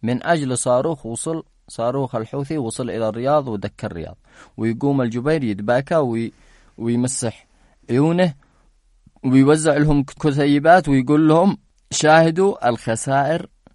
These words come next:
السعودية جراء اعتداءات الحوثيين علينا". بالله عليكم، هؤلاء الخونة، هؤلاء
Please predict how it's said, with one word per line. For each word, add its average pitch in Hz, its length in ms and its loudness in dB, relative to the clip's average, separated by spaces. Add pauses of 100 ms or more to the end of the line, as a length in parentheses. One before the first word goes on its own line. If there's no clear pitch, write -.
(800)
السعودية 117 720 -4
جراء 127 460 -4
اعتداءات 110 600 -4
الحوثيين 104 520 -6
علينا". 78 400 -12 (1300)
بالله 156 260 4
عليكم، 135 580 0 (260)
هؤلاء 120 520 0
الخونة، 110 560 -2 (120)
هؤلاء 113 520 0